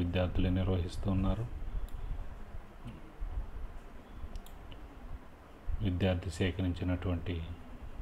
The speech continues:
హెల్త్ సంబంధించినటువంటి కార్డులు,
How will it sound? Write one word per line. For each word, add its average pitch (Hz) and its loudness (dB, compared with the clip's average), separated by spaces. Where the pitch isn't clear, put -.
హెల్త్ 90 4
సంబంధించినటువంటి 90 2
కార్డులు, 92 2